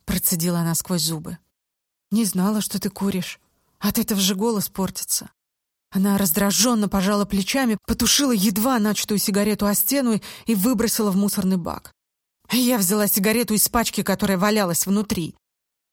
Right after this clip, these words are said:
"Что случилось, Скар?" Скарлетт повернулась ко мне.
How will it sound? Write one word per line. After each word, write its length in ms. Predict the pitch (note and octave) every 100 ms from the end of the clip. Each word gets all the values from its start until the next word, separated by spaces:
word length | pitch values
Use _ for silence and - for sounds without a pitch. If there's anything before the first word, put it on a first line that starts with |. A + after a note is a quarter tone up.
| _
"Что 320 | - - A#3+ A3+
случилось, 560 | G#3 G3+ - E3 D#3+
Скар?" 500 | - - E3 - - _ _ _ _ _ _ _
Скарлетт 540 | - - A3+ G#3 F#3+ -
повернулась 600 | G#3+ A#3 A3 F#3+ E3 -
ко 140 | -
мне. 260 | B2+ -